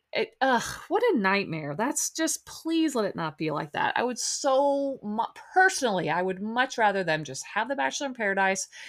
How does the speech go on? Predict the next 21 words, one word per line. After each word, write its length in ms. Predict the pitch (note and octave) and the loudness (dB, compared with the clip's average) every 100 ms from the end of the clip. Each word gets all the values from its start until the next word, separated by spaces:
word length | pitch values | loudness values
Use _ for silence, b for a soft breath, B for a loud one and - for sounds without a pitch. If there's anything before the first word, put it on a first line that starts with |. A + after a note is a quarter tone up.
| B B _ _ | B B _ _
even 300 | B3+ C#4+ D#4 | 0 2 4
make 200 | C#4 C4+ | 4 4
it 60 | A#3+ | 2
a 60 | |
shortened 420 | - A3+ A3 A3+ | 2 0 0 2
version, 380 | F#3+ F#3 F3 F3+ | 4 4 4 0
make 180 | F#3+ A3+ | 0 0
it 60 | C4 | -2
only, 240 | A#3+ A3+ | 0 2
like, 200 | G#3 G#3 | 2 2
six 440 | - - A3 - | -2 0 -2 -2
weeks, 460 | F#3 F3 E3+ - - b b - | -2 -2 -2 -4 -6 b b -10
start 420 | - A3 G#3 A#3+ | -2 4 6 6
it, 220 | C4 - - | 4 0 -2
like, 340 | G3+ G3+ G3 | 2 2 0
mid-September, 880 | F3 G3 - G#3+ - G3 F3+ F3 E3 | -2 -2 0 -4 -2 -2 2 2 2
have 280 | - F3+ G#3 | 6 6 6
it 120 | A3+ | -2
for 140 | C4 | -2
six 340 | B3+ C4 B3+ - | 0 -2 -2 -2
weeks, 460 | F#3+ F#3 E3+ - | 0 0 -2 -6